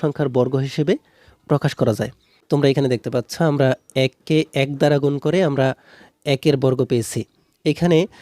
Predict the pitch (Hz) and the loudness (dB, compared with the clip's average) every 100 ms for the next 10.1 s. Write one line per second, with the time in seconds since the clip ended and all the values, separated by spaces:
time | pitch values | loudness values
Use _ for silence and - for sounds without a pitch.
0 | - - _ 139 147 147 147 170 - 180 | -20 -20 _ 0 2 2 4 2 0 -2
1 | 180 175 160 147 160 - 170 190 - 175 | 0 0 0 2 0 0 0 0 -2 -2
2 | 170 151 143 139 131 139 139 139 143 175 | 0 0 0 0 2 0 0 -2 0 -2
3 | - _ _ _ _ - 156 - 156 165 | -4 _ _ _ _ 0 0 2 0 0
4 | 156 156 123 131 139 151 131 180 _ _ | 0 0 2 2 2 0 -2 -2 _ _
5 | - 160 185 175 - 147 131 131 139 180 | -4 -2 0 -2 0 -2 0 -4 -2 -2
6 | 185 180 156 135 127 120 - - _ - | 0 2 2 2 0 -4 -6 -10 _ -20
7 | - _ - 156 175 180 190 180 175 - | -20 _ -4 -2 0 0 0 0 -2 0
8 | 147 147 - 147 196 - _ _ _ - | 0 0 0 0 0 -6 _ _ _ -20
9 | _ 160 165 165 214 160 139 143 - _ | _ -2 0 2 0 -2 2 2 0 _
10 | 151 | -2